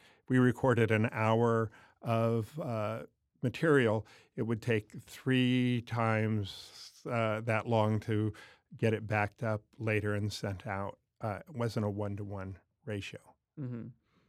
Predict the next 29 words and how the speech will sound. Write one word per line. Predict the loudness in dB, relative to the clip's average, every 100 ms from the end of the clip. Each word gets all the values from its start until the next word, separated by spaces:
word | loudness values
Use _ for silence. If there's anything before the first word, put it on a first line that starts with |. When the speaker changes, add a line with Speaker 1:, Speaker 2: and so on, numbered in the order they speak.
| _ _ -6
Speaker 2:
And, | -2 -2 -2 0
uh, | 2 2
you | 0 2
mentioned | 2 2 0 -2
the, | 0 0 -2 -8
the | -8
digital | -4 -4 -2 -4
intermediate | -4 -4 -4 -4 -4
process. | -6 -6 -6 -6 -6 -8
And, | -8 -8 -10
uh, | -10 -10 -14 -12
so | -2 -2 0
how | 0 4
much | 4 2 -4 _ _ _
manipulation | 0 0 2 2 2 0 -4
did | -6 -6
you |
do | -6 -4 -4
with | -6
the | -6
image | -6 -6 -8 -8
in | -8 -8
post? | -6 -6 -6 -10 -18 -20 -20 -16 -16 -2
Speaker 1:
Well, | 8 10 8 2 _ -6
well, | -4 -2
first | 2 2 2
of | 4
all, | 6 6 6
uh, | 6 8 6 4